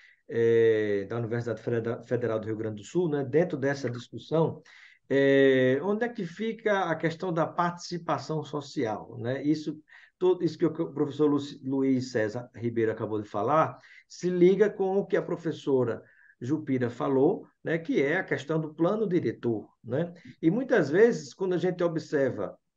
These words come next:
aquilo que se, entre aspas, incentiva de participação popular na construção do plano diretor, muitas vezes é só para referendar aquilo que mais ou menos já está pronto. E às vezes a população ainda se manifesta de uma forma e quando vai ver na prática foi aprovada de outro por alguns vereadores que,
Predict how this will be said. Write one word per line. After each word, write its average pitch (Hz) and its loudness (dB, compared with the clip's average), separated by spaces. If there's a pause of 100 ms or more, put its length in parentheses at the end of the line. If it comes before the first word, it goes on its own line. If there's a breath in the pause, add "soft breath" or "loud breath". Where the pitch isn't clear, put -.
(120)
aquilo 202 -4
que 202 -4
se, 170 0
entre 165 -2
aspas, 151 0
incentiva 160 -2
de 143 -2
participação 143 -6
popular 127 -4
na 120 -2
construção 123 -8
do 113 -6
plano 120 -4
diretor, 113 0
muitas 233 -2
vezes 202 2
é 202 0
só 202 -6
para 202 -2
referendar 196 0 (320 loud breath)
aquilo 214 -4
que 233 -12
mais 220 4
ou 214 4
menos 202 4
já 190 0
está 202 -4
pronto. 160 0
E 226 6
às 214 4
vezes 220 6
a 240 0
população 220 -2
ainda 240 0
se 269 -10
manifesta 240 2
de 208 0
uma 196 0
forma 226 0 (400 loud breath)
e 170 -4
quando 214 4
vai 208 4
ver 202 2
na 202 2
prática 180 -4
foi 208 -4
aprovada 165 0
de 160 0
outro 151 2
por 156 -4
alguns 135 0
vereadores 139 2
que, - -6